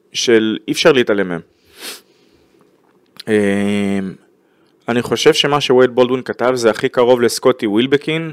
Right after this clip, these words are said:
מבחינת המסרים המאוד ציוניים שלו, בתקופות, אה, בתקופות מלחמה, ולא רק.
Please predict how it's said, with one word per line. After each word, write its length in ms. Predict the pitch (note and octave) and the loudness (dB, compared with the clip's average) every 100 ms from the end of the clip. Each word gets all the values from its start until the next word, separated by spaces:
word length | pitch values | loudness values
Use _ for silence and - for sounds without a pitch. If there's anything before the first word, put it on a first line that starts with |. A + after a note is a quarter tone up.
| C3+ | -12
מבחינת 380 | A2 - A#2 A2+ | -8 -4 -2 -2
המסרים 560 | A#2+ G#2+ A2 G#2 A#2 | -4 -2 0 0 0
המאוד 400 | A#2+ A2 F#2 A#2 | 0 0 2 0
ציוניים 440 | - C3 B2+ B2+ C3 | 2 0 2 -2 0
שלו, 360 | C3+ C3+ D3+ E3 _ _ _ _ _ | 2 2 0 -4 _ _ _ _ _
בתקופות, 760 | G2+ G#2 - G#2+ - B2 - C3 | -6 -6 -4 -8 2 2 4 4
אה, 500 | A#2+ A2 G#2+ G#2 G2 - _ _ _ _ _ _ _ _ _ _ _ | 4 4 2 -2 -4 -8 _ _ _ _ _ _ _ _ _ _ _
בתקופות 520 | F#2+ - - - A2+ A#2+ | -12 -10 -12 0 0 0
מלחמה, 420 | A#2 - G#2 A#2 - _ _ _ _ - | -6 -4 0 -2 -2 _ _ _ _ -8
ולא 320 | F#2+ G#2 A#2+ | 2 6 6
רק. 260 | C#3+ - | 6 0